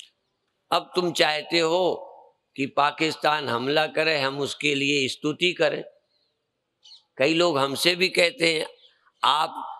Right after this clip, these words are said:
इतने बड़े महात्मा होकर राम मंदिर की बात करते हो, तो इतने बड़े महात्मा होके मंदिर तोड़वा के मस्जिद की बात करें, क्या चाहते हो आप?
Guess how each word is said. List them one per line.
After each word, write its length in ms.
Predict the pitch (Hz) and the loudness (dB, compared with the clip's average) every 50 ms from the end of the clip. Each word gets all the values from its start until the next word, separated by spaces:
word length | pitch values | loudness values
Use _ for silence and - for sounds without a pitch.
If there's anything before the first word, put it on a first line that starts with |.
| - - 135 | -8 -6 -6
इतने 360 | 131 - 151 151 160 165 165 | -2 -2 -2 0 0 0 0
बड़े 300 | 151 151 151 156 165 156 | 2 2 2 2 0 0
महात्मा 540 | 151 143 123 113 117 117 - - 143 156 151 | -2 0 0 0 0 -2 -4 -2 0 0 0
होकर 380 | 143 139 139 139 - 165 160 | 0 -2 -4 0 0 0 0
राम 280 | 151 135 107 98 101 107 | 2 0 -2 -2 -2 -2
मंदिर 380 | 110 113 123 127 143 165 160 | -2 -2 -2 0 0 -2 -2
की 160 | 147 - 165 160 | -2 -2 0 0
बात 300 | 160 165 165 160 - - | 2 0 0 -2 -4 -4
करते 300 | 165 156 151 151 - 160 | -4 -4 -4 -4 -2 -2
हो, 420 | 147 139 - - - - _ _ _ _ _ _ _ _ _ _ _ _ _ _ _ _ _ _ _ _ _ _ _ - | 0 0 -2 -4 -6 -14 _ _ _ _ _ _ _ _ _ _ _ _ _ _ _ _ _ _ _ _ _ _ _ -6
तो 80 | 107 | -4
इतने 440 | - - 123 - - 135 139 147 147 | -4 -4 -4 -2 0 0 0 0 0
बड़े 260 | 135 143 147 151 151 | 0 0 0 0 0
महात्मा 560 | 147 143 127 113 113 113 - - 135 147 147 | 0 0 0 2 0 0 -2 -2 -2 -2 0
होके 320 | 139 123 131 131 131 156 151 | 0 0 -2 -2 -2 -2 -2
मंदिर 420 | 139 131 135 139 135 139 151 139 | -2 0 -2 -2 -2 -2 -2 -4
तोड़वा 440 | - - 143 139 143 139 143 143 147 | -2 -2 0 0 2 2 2 0 0
के 160 | 143 - 143 | -2 -4 -4
मस्जिद 480 | 131 123 120 120 113 113 147 180 175 - | -4 -2 -2 -4 -2 -2 -2 -4 -4 -2
की 120 | - 208 | -4 0
बात 280 | 190 190 175 165 - - - | 2 2 2 2 0 -2 -2
करें, 240 | 110 95 82 78 - - - - _ _ _ _ _ _ _ _ _ _ _ _ _ _ _ _ _ _ _ _ _ - | -2 -2 -4 -8 -12 -16 -20 -20 _ _ _ _ _ _ _ _ _ _ _ _ _ _ _ _ _ _ _ _ _ -2
क्या 120 | 170 151 | 0 0
चाहते 420 | - - 139 123 110 107 - - 107 | 0 0 -2 -2 -2 -4 -6 -6 -4
हो 140 | 95 85 85 | -4 -4 -4
आप? 440 | 82 - - _ _ _ _ _ | -6 -8 -10 _ _ _ _ _